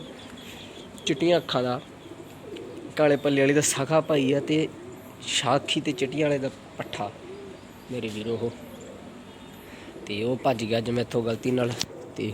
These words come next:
ਫੜ ਕੇ ਵੇਖਾਂਗੇ ਜੇ ਹੱਥ ਆ ਗਿਆ ਤਾਂ ਠੀਕ ਆ। ਤੇ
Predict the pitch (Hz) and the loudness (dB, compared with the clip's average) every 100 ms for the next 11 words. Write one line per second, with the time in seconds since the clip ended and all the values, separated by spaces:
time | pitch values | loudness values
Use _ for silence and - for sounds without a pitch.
0 | - - - - - - - 131 123 - | -6 -16 -18 -18 -18 -18 -4 -2 0 0
1 | 131 123 - 143 135 131 - - 113 - | 0 0 2 4 4 2 0 -4 -6 -2
2 | 110 113 120 113 131 110 127 392 - - | 0 2 2 0 -2 -2 -2 -2 -8 -14
3 | - - - - - - 110 | -18 -18 -18 -18 -18 -6 -4